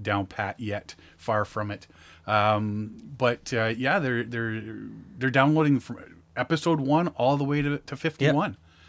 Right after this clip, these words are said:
Speaker 1: You know, which is really nice to see. And you see how many people were listening to us a year ago. You know, you can see the stats and you're going, "Oh, I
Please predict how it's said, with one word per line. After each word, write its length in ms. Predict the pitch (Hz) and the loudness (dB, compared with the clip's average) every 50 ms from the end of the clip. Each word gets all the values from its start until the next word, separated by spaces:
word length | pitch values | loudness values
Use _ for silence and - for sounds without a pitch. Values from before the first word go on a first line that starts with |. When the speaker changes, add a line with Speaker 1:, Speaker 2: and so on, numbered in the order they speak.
| - - - - | -20 -20 -20 -8
Speaker 1:
You 120 | - 117 110 | -4 0 2
know, 100 | 120 127 | 2 4
which 200 | 139 135 - 120 | 4 2 2 0
is 120 | 110 107 | -4 -2
really 220 | 117 127 123 127 120 | -2 0 0 0 0
nice 220 | 120 117 117 - | 0 -2 -2 -4
to 60 | - | -8
see. 380 | 107 - - 123 139 147 143 - | -10 -6 -4 -2 0 0 0 0
And 380 | - 113 113 113 110 107 104 - - - - - - - - - | 0 -2 -2 0 -2 -4 -6 -8 -14 -20 -20 -20 -20 -20 -20 -10
you 100 | - 113 | -6 -4
see 240 | 113 - - 147 139 | -4 0 2 2 2
how 180 | 127 120 139 139 | 4 4 2 4
many 180 | 143 139 135 | 4 4 4
people 300 | 127 - 143 131 - 123 | 2 2 0 0 0 0
were 100 | 123 120 | -2 0
listening 400 | 117 123 135 - - 131 127 127 117 | 0 0 -2 -2 0 0 0 0 -2
to 180 | - 117 113 | -2 -2 -2
us 120 | 113 110 - | -2 -4 -4
a 100 | - 110 | -6 -6
year 280 | 107 107 117 127 143 139 | -2 0 0 2 2 0
ago. 300 | 123 101 87 87 98 - - - - - - - _ | -2 -2 -8 -12 -12 -14 -18 -20 -20 -20 -20 -20 _
You 80 | - 123 | -2 -2
know, 80 | 107 104 | 0 0
you 80 | 107 110 | 0 0
can 80 | 107 104 | -2 -2
see 140 | - 143 131 | 0 0 0
the 80 | 104 | 0
stats 300 | 98 - - 117 120 120 | -2 -4 0 2 2 2
and 100 | 110 - - | 2 0 -6
you're 80 | 117 | -4
going, 220 | 110 107 107 107 110 | -2 -2 -2 -2 0
"Oh, 300 | 117 147 147 123 104 98 - | 0 0 -2 -2 -2 -4 -8
I 240 | - 104 98 98 92 | -10 -12 -12 -12 -14